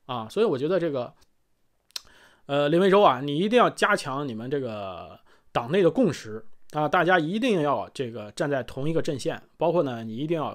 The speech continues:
敦促执政党民进党啊，你们，你的前的老东家，大家呢就是同仇敌忾啊，一定要把中共呢这个定到耻辱柱上，就像你说的啊，敌国断绝关系，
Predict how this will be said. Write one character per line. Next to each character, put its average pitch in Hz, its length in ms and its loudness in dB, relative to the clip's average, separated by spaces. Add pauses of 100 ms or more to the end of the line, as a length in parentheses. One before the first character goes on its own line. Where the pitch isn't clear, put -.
(120)
敦 214 220 4
促 214 260 0 (260)
执 143 120 -10
政 170 160 0
党 92 160 -10 (100)
民 135 140 -4
进 170 80 0
党 - 160 -8 (300)
啊， 127 180 -6
你 120 140 -8
们， 131 160 -10
你 123 100 -8
的 151 120 -2
前 147 280 -6
的 165 160 0
老 113 180 -6
东 151 160 -2
家， 139 200 -2 (840)
大 170 120 6
家 185 160 8
呢 165 180 4
就 147 140 2
是 139 60 0
同 185 160 0
仇 180 120 8
敌 165 120 4
忾 170 200 0 (200)
啊， 123 260 -6
一 156 180 -4
定 214 140 0
要 160 140 0
把 113 160 -6
中 147 180 -6
共 143 180 -4
呢 104 220 -10 (460)
这 127 180 -6
个 95 640 -12 (460)
定 170 160 2
到 135 140 0
耻 - 220 -6
辱 135 140 -4
柱 151 200 -6
上， 101 180 -14
就 139 120 -8
像 131 100 -8
你 104 80 -14
说 113 160 -10
的 104 60 -14
啊， 95 260 -18 (120)
敌 143 180 -6
国 120 320 -6 (340)
断 127 200 0
绝 113 100 -6
关 98 220 -6
系， - 180 -16